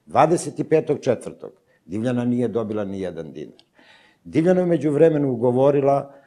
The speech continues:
hiljadu deteta koje su trebala da krenu u ponedeljak. Znači, od ponedeljka prošlog, sad ovog prekjuče, do kraja školske godine u Divljani je trebalo da boravi,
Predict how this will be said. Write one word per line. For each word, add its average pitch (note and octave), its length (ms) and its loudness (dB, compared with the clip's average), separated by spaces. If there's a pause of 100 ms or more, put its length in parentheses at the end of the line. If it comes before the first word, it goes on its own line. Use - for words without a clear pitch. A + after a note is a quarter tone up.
(160)
hiljadu C#3+ 420 2
deteta G#2+ 500 -2
koje B2+ 180 0
su A#2 140 -8
trebala B2 340 0
da A#2 140 -4
krenu G#2+ 420 -2
u A2+ 100 -4
ponedeljak. G2+ 760 -6 (120)
Znači, F2+ 320 -12
od A2+ 200 0
ponedeljka A#2 680 -2 (240)
prošlog, G#2 440 -4 (180)
sad F2+ 300 0
ovog D#2+ 220 -8
prekjuče, A#2 520 -4 (440)
do G2+ 360 2
kraja A#2 280 2
školske A#2+ 360 -4
godine B2 300 -2
u A2 40 -4
Divljani C3 300 -4
je B2+ 100 -4
trebalo A#2+ 340 0
da G2+ 100 -2
boravi, A2+ 380 -2